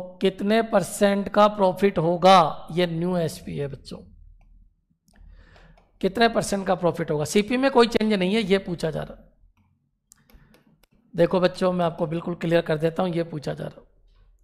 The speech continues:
पहले इतने में खरीद के इतने में बेचता था, अगर इसको चालीस परसेंट महंगा बेचा जाए, इसका मतलब पहले इतने में खरीद के इतने में बेचता था,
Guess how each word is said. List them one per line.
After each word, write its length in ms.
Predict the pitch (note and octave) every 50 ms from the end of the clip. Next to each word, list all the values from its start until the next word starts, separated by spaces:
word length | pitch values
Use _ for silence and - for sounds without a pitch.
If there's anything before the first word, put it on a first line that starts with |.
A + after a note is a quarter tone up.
| _ _ _ _ _ _ _ _ _ _ -
पहले 240 | G#3 G#3 G#3+ A3 G3+
इतने 260 | G3 G3+ G#3+ G#3+ A#3
में 120 | A#3+ A#3 -
खरीद 260 | G3+ G3+ G3 G3+ G3+
के 120 | - G#3+
इतने 220 | F#3+ G3 G3+ G3+ G#3
में 160 | A3+ A#3 A3
बेचता 320 | G3 F#3+ F3+ F#3 - F#3 F3+
था, 180 | F3+ G#3 A3 A3+
अगर 240 | G3+ F#3 G3+ F#3+
इसको 320 | F#3+ F3 - - - A#3 A#3
चालीस 300 | A3+ - G3 F#3 G3 G3
परसेंट 320 | G3 G#3+ G#3+ - G3+ G3+ F#3
महंगा 340 | E3+ E3 E3 F3+ G#3+ A#3 A#3
बेचा 300 | A3 G#3 G3 G3+ G3 F#3
जाए, 360 | E3 E3+ E3 F3 F#3+ A3+ A#3+ - - - - _ _ _
इसका 200 | - - G#3 G#3
मतलब 300 | G3+ G3 G3+ G#3+ G#3+ G#3+ -
पहले 240 | G3 G3+ G#3 G3+
इतने 760 | F#3+ F#3+ - - _ _ _ _ _ _ _ _ - G3+ G#3 G#3+
में 120 | G#3+ G#3
खरीद 240 | G#3 F#3 F#3 F#3 F#3
के 120 | - G3 F3
इतने 220 | - - E3+ E3+
में 140 | E3+ E3+ D3+
बेचता 320 | D#3 D3+ D3 - D#3+ D#3 D3+
था, 240 | - G3 G#3 A#3